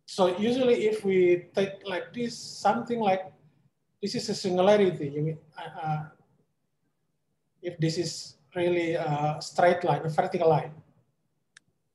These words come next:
something like that. So it se-, it seems like a singularity.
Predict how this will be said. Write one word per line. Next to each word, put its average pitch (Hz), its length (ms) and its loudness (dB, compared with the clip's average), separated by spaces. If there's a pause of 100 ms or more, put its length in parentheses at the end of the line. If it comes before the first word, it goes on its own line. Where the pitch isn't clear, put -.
(140)
something 160 440 0
like 151 180 4
that. 143 160 -6
So 156 240 -8
it - 80 -12
se-, - 340 -6
it - 100 -6
seems - 340 -6
like 165 300 2
a 151 240 -2
singularity. 170 720 0